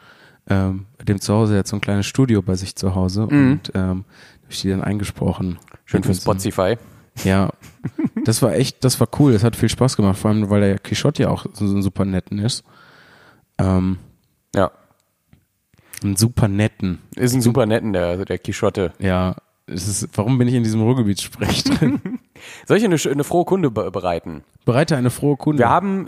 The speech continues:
Speaker 2: die E-Mails so weit aufgeholt, dass die E-Mail, die am längsten jetzt zurückliegt, von vor zwei Wochen ist.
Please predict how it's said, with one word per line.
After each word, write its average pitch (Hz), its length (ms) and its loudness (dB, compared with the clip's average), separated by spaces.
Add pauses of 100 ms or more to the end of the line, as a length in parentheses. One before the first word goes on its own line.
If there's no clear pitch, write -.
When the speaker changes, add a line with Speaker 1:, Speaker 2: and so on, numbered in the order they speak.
Speaker 2:
die 139 200 -4
E-Mails 160 300 2
so 165 120 0
weit 165 180 0
aufgeholt, 113 840 -2
dass 117 160 -4
die 113 380 -4 (340)
E-Mail, 180 300 4
die 135 120 2
am 127 120 0
längsten 151 400 0
jetzt 139 240 -4
zurückliegt, 113 680 -2
von 123 220 -2
vor 117 180 -4
zwei 104 300 -2
Wochen 95 260 -4
ist. - 320 -12